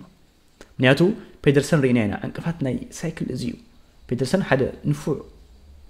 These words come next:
ስፕሪንተር እዩ። ካብታ ሓንቲ ግዜ ካብ ዝወድቕ ካብ ኣይኑ ክኸውን ኣይከኣለን።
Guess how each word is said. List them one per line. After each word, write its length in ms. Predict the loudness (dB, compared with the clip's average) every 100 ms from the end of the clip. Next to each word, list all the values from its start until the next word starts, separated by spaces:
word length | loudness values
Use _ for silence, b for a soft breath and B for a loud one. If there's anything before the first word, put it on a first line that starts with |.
| -16 -10
ስፕሪንተር 400 | -2 0 2 2
እዩ። 100 | 0 -10 -20 -20 -20 -12 -10 -8 -10 -10 -6
ካብታ 200 | -6 -4
ሓንቲ 200 | -4 -2
ግዜ 120 | 0 -2
ካብ 160 | -2
ዝወድቕ 320 | 0 0 0 -4 -14 b -6
ካብ 140 | 0
ኣይኑ 240 | 2 4 2 0 -4 -16 -20 -20 -20 -20 -20 -20 -20 -20 -14
ክኸውን 240 | -2 2 2
ኣይከኣለን። 380 | 0 -4 -4